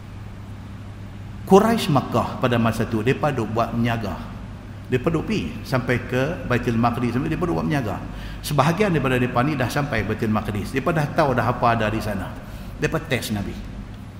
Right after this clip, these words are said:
"Muhammad, ceritakan sikit sif." Depa kata, "Sifatkan Baitul Maqdis dekat kami."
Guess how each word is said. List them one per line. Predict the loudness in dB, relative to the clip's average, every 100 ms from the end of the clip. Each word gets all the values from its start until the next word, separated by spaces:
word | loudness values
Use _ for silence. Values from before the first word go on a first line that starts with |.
| -14 -14 -12 -12 -12 -8 0
"Muhammad, | 4 4 4 0 -4 -8 -10 -10 -12 -12 -14 -4
ceritakan | 0 2 2 2 0
sikit | 0 -2
sif." | -2 -2 -2 -2 -8 -2
Depa | 0 0
kata, | 0
"Sifatkan | 0 0 0 -2 0 0 0
Baitul | 0 0 2 0
Maqdis | 0 -2 -2 -4
dekat | -6 -6
kami." | -4 -6